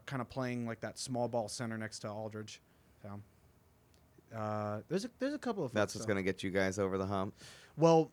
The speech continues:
Speaker 1: 'cause we're developing young, so I want, like, young, uh, free agency talent. Like, we, we have a big gap between, like, Aldridge, who's, like, thirty-four, and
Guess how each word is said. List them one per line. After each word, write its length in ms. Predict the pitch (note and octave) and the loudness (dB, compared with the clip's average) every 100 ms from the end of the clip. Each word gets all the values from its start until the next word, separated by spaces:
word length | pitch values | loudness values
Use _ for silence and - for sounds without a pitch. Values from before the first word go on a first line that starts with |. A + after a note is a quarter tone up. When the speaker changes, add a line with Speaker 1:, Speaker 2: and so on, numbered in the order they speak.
| - | 0
Speaker 1:
'cause 180 | F3 D3 | 2 6
we're 180 | E3+ E3+ | 6 6
developing 720 | B2 D3+ C3 C#3+ E3 D#3+ B2+ | 4 4 6 6 6 2 2
young, 320 | A#2+ D3 E3+ | 2 2 0
so 160 | - A#2+ | 2 2
I 80 | |
want, 340 | A#2 A#2+ C3 B2 | 2 2 0 0
like, 300 | A#2 G#2 - - | -4 -4 -12 -16
young, 720 | A2+ A#2 B2 B2+ B2 B2 A#2 | -4 2 4 4 2 -2 -4
uh, 280 | G#2+ A2 G#2 | -2 -2 -2
free 260 | - A#2 | -4 -4
agency 440 | G#2+ G#2+ G2 - G2+ | -2 -4 -6 -10 -12
talent. 340 | G#2 G2 F#2+ - _ _ - | -12 -14 -16 -20 _ _ -14
Like, 120 | A2+ - _ _ _ - - | -14 -14 _ _ _ -10 4
we, 240 | G3 G#3+ | 8 8
we 160 | E3+ G#3 | 10 10
have 120 | F3+ | 8
a 80 | C#3+ | 4
big 540 | A#2 D3+ D#3 C3 A#2+ | 4 4 4 2 0
gap 340 | C3+ B2 - | 2 2 0
between, 420 | B2+ A#2+ C3 B2+ B2 | -6 -4 -2 -2 -2
like, 240 | A2 - _ | -4 -8 _
Aldridge, 460 | A#2 B2+ B2+ C#3 C3+ | 0 0 2 0 0
who's, 160 | A#2+ | -4
like, 140 | A2 - | -4 -8
thirty-four, 840 | - B2 B2 A#2 - A2+ B2+ D3 - - - - | -2 0 0 -2 -2 0 0 -2 -8 -20 -16 -6
and 340 | A2+ G#2+ G#2 | -4 -4 -6